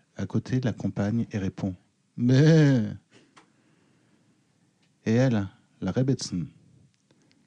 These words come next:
la femme de Rabbeinu Tam, elle arrive avec son rouleau à pâtisserie pour lui en asséner quelques bons coups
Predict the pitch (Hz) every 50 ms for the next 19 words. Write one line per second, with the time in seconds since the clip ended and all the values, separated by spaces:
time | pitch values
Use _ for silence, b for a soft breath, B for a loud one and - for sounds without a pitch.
0 | _ - 101 92 - - 120 113 107 107 95 98 101 104 107 107 104 98 - 92
1 | 85 85 82 82 B B B B B B B B B 117 120 143 143 170 185 156
2 | 131 123 135 - - - 135 120 135 151 165 175 139 - - 143 135 - - 120
3 | - - - - 175 180 165 - - - 117 110 117 117 117 113 123 139 139 135
4 | - - 131 113 120 123 127 127 - 110 95 - - 101 98 104 95 - - -
5 | 127 123